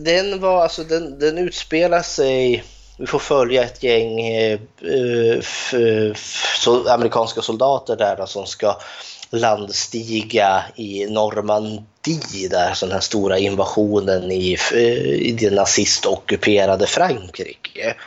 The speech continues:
Och då är det de här, gäng fallskärmstrupper som, de ska hoppa ner från ett flygplan där.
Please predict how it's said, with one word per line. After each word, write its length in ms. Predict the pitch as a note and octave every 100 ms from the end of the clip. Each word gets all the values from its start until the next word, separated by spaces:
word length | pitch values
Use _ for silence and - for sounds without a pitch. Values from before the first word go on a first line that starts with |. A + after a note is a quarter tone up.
| -
Och 140 | A#2+
då 60 | A#2
är 120 | A2+
det 80 | G#2
de 120 | G#2
här, 320 | G2 G#2 G#2+
gäng 160 | G#2+ G2
fallskärmstrupper 1700 | - A#2 G2+ A#2 G2 F#2 F#2+ - - G#2 G2+ G#2 - F3 - _ -
som, 240 | G2 G2 -
de 100 | G2+
ska 160 | G#2+
hoppa 420 | G#2+ F#2+ - B2+
ner 300 | F#2 F2 F2+ -
från 220 | F2+ F2
ett 60 |
flygplan 720 | - G#2 F#2+ F#2 C#3+ A#2 D2+ -
där. 360 | - - -